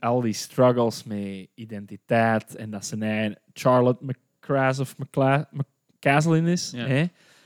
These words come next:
Speaker 1: Als je dan terugdenkt en je hoort die P zeggen, "I wanna be a well-oiled machine." Like,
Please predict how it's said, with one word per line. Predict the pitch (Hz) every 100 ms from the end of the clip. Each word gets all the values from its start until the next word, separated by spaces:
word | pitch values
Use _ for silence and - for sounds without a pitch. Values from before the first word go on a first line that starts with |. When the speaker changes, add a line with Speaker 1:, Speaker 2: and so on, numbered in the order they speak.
| _ _ _
Speaker 1:
Als | - -
je | 110
dan | 120 170
terugdenkt | - 165 175 170 170
en | 156
je | 127
hoort | 127 135
die | -
P | 110 139 143 131
zeggen, | 131 147 - 135
"I |
wanna | 131 135 120
be | 123 127
a | 113
well-oiled | 127 131 127 120 113
machine." | 107 - 147 151 110 110
Like, | 107